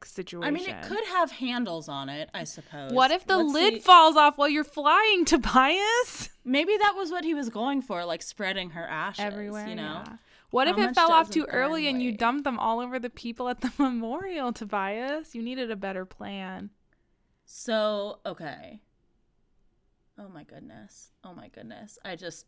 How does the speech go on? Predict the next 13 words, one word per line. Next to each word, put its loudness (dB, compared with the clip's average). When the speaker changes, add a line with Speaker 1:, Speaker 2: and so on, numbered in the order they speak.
Speaker 1:
found -10
a -12
whole -12
thing -10
about -12
how -12
much -14
ashes -8
a -10
human -14
body -10
<laughs> -20
makes. -14